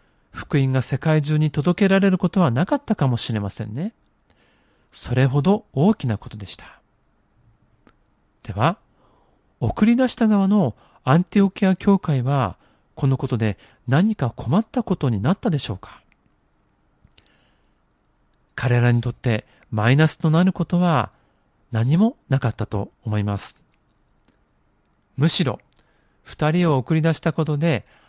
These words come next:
計り知れないほど大きな恵みがもたらされたのではないでしょうか。まず、二人の世界宣教の働きによって、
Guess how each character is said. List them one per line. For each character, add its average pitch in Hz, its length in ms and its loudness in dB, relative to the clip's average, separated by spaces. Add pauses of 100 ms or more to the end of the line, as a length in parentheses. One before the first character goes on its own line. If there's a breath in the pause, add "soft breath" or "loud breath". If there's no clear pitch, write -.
(140 soft breath)
計 170 340 -4
り 208 140 0
知 233 160 -4
れ 226 100 -2
な 214 140 0
い 214 80 2
ほ 190 140 -2
ど 190 200 0 (220 soft breath)
大 233 260 4
き - 140 0
な 190 140 4
恵 175 180 2
み 175 220 2
が 160 240 0 (200 soft breath)
も 113 120 0
た 135 160 4
ら 135 80 4
さ 139 160 0
れ 131 80 2
た 135 120 -2
の 123 120 2
で 127 80 2
は 117 160 2
な 120 100 0
い 170 60 4
で 160 80 2
し - 100 -6
ょ 95 60 -6
う - 20 -16
か。 - 220 -20 (1800)
ま 113 120 -2
ず、 135 260 0 (720 soft breath)
二 - 240 -2
人 139 80 2
の 131 80 2
世 131 160 -4
界 156 220 2
宣 180 240 2
教 139 200 2
の 135 120 2
働 151 400 0
き 160 100 -2
に 151 80 0
よ 156 120 0
っ 151 40 -6
て、 - 380 -6